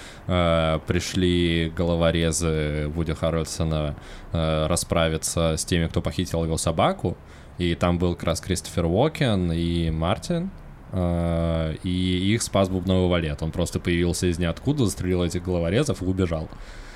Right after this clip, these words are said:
Вот, и по ходу оказывается, что Билли Бигл — это просто ещё одно его хобби. Он,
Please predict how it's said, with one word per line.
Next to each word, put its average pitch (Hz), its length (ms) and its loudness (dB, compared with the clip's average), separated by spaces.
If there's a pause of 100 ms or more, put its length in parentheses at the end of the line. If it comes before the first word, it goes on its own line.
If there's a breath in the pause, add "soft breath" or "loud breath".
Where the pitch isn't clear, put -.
(240 loud breath)
Вот, 85 460 0
и 92 140 4
по 87 160 -2
ходу 127 420 4
оказывается, 90 640 0
что 87 400 0
Билли 87 260 0
Бигл — 101 440 2
это 87 200 -2
просто 92 360 0
ещё 90 260 2
одно 85 220 0
его 80 120 -2
хобби. 95 680 0
Он, 85 300 0